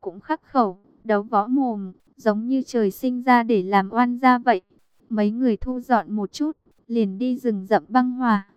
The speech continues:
Mấy ngày nay không còn rảnh rỗi, Bạch Vũ Mộng liền bắt đầu nghiên cứu chế tạo độc dược,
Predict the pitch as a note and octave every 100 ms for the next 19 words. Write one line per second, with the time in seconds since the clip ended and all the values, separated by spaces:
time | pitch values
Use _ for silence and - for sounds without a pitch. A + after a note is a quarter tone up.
0 | _ A3 G#3 A3 B3+ A3 G3+ B3 B3 -
1 | C4 C4 A3+ F#3+ G#3 G3 F3+ G#3+ A3 D4
2 | - _ _ - G#3+ - A3+ F#3 B3+ B3
3 | E3+ G#3+ G3 F#3+ C#4 C4 A#3+ G#3 G3+ B3+
4 | B3+ - G#3+ G#3+ G#3 G3+ - A3+ G#3 G3+
5 | _ A3 G3